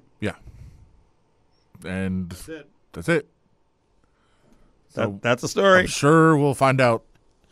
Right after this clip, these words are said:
Speaker 1: something.
Speaker 2: All the details tomorrow, as the Raiders will practice for the first time in six days.
Speaker 1: Yeah. Good time to take a week off.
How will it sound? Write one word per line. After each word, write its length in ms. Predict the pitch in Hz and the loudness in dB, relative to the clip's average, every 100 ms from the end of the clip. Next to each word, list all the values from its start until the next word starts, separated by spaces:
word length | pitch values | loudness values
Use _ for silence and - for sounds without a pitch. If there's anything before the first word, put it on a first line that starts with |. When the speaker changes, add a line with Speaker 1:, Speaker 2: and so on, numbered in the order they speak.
| - - - | -20 -20 -8
Speaker 1:
something. 560 | - 143 185 320 330 120 | 0 2 4 2 2 4
Speaker 2:
All 160 | 143 | 6
the 80 | 151 | 6
details 380 | 147 165 160 165 | 4 4 4 4
tomorrow, 380 | 165 190 131 - _ - - _ _ _ _ _ | 6 6 4 2 _ -20 -20 _ _ _ _ _
as 160 | 107 107 | -2 0
the 80 | 120 | 4
Raiders 280 | 139 143 127 | 6 6 2
will 100 | 123 | 0
practice 380 | 147 143 143 - | 0 0 -4 -6
for 80 | |
the 80 | 123 | -4
first 240 | 131 147 151 | -2 -2 0
time 180 | 151 | -2
in 60 | 131 | -2
six 200 | 156 143 | -4 -4
days. 300 | 113 80 - _ _ _ _ _ _ _ _ - | -6 -6 -14 _ _ _ _ _ _ _ _ -12
Speaker 1:
Yeah. 120 | 117 - - - - _ _ _ _ _ _ _ _ _ | -12 -12 -20 -20 -20 _ _ _ _ _ _ _ _ _
Good 120 | 170 | -2
time 160 | 180 123 | 2 0
to 60 | |
take 180 | 101 101 | -2 -8
a 160 | 90 90 | -8 -10
week 260 | 95 92 - | -10 -12 -10
off. 280 | 90 - | -12 -14